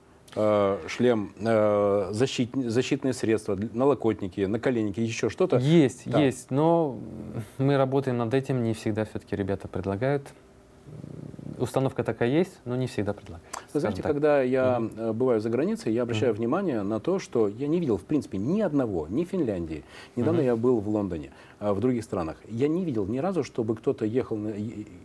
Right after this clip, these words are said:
Speaker 1: ехал. Это хорошее, это правильное слово? Да, ехал.
Speaker 2: Да, ехал.
Speaker 1: Ехал.
Speaker 2: Нормально,
Speaker 1: Ехал
Speaker 2: да.
Speaker 1: на велосипеде, не, не, не, не знаю, там, катался на велосипеде, и чтобы при этом у него не было с-, не было средств защиты. Это, это просто абсолютно, тотально.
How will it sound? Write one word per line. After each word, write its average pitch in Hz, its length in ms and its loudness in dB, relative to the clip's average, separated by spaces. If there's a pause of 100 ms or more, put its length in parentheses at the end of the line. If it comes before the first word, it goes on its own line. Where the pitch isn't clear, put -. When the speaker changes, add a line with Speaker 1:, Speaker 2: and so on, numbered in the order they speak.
Speaker 1:
ехал. 104 400 -4
Это 107 100 -10
хорошее, 151 280 -2
это 107 100 0
правильное 202 220 -2
слово? 90 180 -6
Да, 113 120 2
ехал. 110 220 -2
Speaker 2:
Да, 143 120 2
ехал. 147 200 -2
Speaker 1:
Ехал. 90 240 -2
Speaker 2:
Нормально, 123 320 -2
Speaker 1:
Ехал 160 140 2
Speaker 2:
да. 131 60 0
Speaker 1:
на 117 60 -2
велосипеде, 107 440 0 (220)
не, 123 100 0
не, 117 160 -2
не, 98 360 -6
не 123 140 -2
знаю, 98 160 -2
там, 78 120 -10
катался 90 460 -2
на 90 60 -8
велосипеде, 131 380 0
и 135 180 -2
чтобы 131 260 2
при 151 160 -2
этом 160 200 0
у - 20 0
него 127 140 0
не 127 100 2
было 117 160 2
с-, - 120 -6
не 117 140 -4
было 101 140 -2
средств 90 240 -4
защиты. - 360 -10 (340)
Это, 127 240 0
это 143 200 2
просто 139 220 -4
абсолютно, 147 560 0
тотально. 104 520 -2